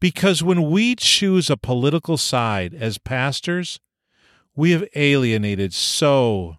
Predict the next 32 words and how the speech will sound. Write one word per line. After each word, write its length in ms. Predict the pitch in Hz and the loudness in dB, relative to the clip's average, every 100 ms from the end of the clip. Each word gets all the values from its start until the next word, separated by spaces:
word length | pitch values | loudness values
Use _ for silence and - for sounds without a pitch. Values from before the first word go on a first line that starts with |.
| _ | _
many 540 | 113 113 113 104 95 87 | -8 -4 -2 -2 -4 -8
people. 580 | - 101 90 85 78 82 _ _ _ _ _ _ | -10 -10 -10 -12 -16 -18 _ _ _ _ _ _
You 140 | 175 | 2
know, 160 | 208 196 | 4 4
other 180 | 208 | 2
people 480 | 180 170 185 180 147 | -2 -2 -2 0 0
in 80 | 139 | 0
the 80 | 131 | -2
culture, 680 | - 143 151 - 104 85 - _ | 0 0 0 -4 -4 -6 -12 _
they 120 | 120 | -4
want 180 | 127 147 | -2 0
to 60 | 151 | 0
do 200 | 143 151 | 0 0
that. 340 | 160 165 175 - _ | 2 0 -2 -10 _
That's 260 | 131 - | -4 -2
up 140 | 131 - | -4 -4
to 100 | 117 | -6
them. 400 | 98 107 90 76 _ _ _ _ _ - | -4 -4 -4 -10 _ _ _ _ _ -2
I 140 | 185 | 2
don't 160 | 262 185 | 2 2
think 240 | 143 123 | -2 -2
Christians 500 | - 240 - 180 127 | -2 0 0 -2 -2
should 220 | - 107 | -4 -4
do 200 | 104 92 | -2 -2
it. 140 | 82 - _ _ _ _ _ - | -4 -12 _ _ _ _ _ -2
I 80 | 208 | 2
think 180 | 247 | 2
Christians 680 | - 190 226 - 160 131 - - - _ | 0 0 0 0 -2 -2 -8 -14 -20 _
should 440 | - 185 170 139 - _ | 0 2 2 0 -10 _
<laughs> 160 | _ | _
have 640 | - - 151 151 - 190 175 | -8 -2 -2 -2 -2 0 2
a, 120 | 175 | 0